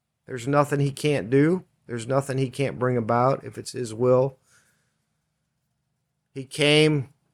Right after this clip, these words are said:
died so that we could have forgiveness and be freed from sin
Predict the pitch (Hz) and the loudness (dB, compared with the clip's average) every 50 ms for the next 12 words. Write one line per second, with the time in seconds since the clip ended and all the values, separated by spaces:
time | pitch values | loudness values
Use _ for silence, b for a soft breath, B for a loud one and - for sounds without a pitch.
0 | _ - - 131 131 135 135 139 139 143 143 131 123 - - - 113 117 117 120 | _ -2 2 4 6 6 8 8 6 6 4 2 0 -4 -4 -4 -4 -2 -2 -2
1 | - - _ _ _ _ _ _ _ _ _ _ _ _ _ _ _ _ _ _ | -2 -2 _ _ _ _ _ _ _ _ _ _ _ _ _ _ _ _ _ _
2 | _ _ _ _ _ - 117 131 143 139 151 139 131 139 135 127 - 123 117 110 | _ _ _ _ _ -12 -8 -8 -6 -4 -2 0 0 0 0 0 -2 -4 -2 2
3 | 123 143 147 151 156 156 139 - - - - - _ _ - - 123 123 135 117 | 4 4 4 6 4 2 2 2 -2 -4 -6 -10 _ _ -14 -10 -6 -4 -4 -4
4 | - - 147 147 147 135 - - 127 131 117 - - - 160 151 120 98 92 - | -2 0 2 2 2 2 0 -2 -4 -4 -2 0 2 2 4 2 2 0 -4 -10